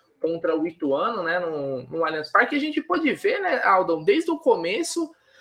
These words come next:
o que a gente até falou ontem na live, na live de sexta-feira também, é, que não, nada indicava que nós poderíamos ter um jogo,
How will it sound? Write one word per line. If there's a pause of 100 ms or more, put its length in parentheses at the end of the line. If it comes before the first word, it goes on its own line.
(140)
o
que
a
gente
até
falou
ontem
na
live,
na
live
de
sexta-feira
também, (400)
é,
que
não, (340)
nada
indicava
que
nós
poderíamos
ter
um
jogo,